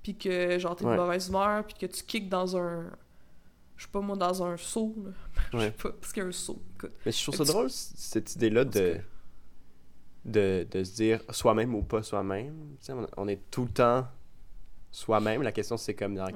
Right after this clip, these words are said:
Speaker 2: quel soi on est confortable,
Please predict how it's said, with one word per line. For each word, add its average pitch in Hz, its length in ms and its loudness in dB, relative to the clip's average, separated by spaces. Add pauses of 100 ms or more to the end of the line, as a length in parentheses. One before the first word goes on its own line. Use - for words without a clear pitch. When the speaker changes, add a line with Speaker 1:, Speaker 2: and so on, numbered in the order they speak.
Speaker 2:
quel 110 240 -2 (120)
soi 113 580 2 (680)
on 110 160 0
est 110 80 0
confortable, 139 880 2